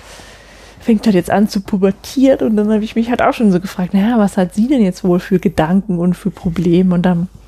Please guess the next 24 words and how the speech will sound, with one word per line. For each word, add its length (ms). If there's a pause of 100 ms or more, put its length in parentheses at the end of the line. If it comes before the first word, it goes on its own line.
(1200)
glaube 240
ich, 80
da 120
muss 240
man, 260 (1400)
ja, 100
dass 180
man, 240 (880)
das 160
ist 220
ganz 220
gut 240
f-, 40
für 380
mich 300
jetzt, 240
dass, 260
dass 180
ich 80
das 180
nochmal 280
so 120
gesehen 440
hab, 200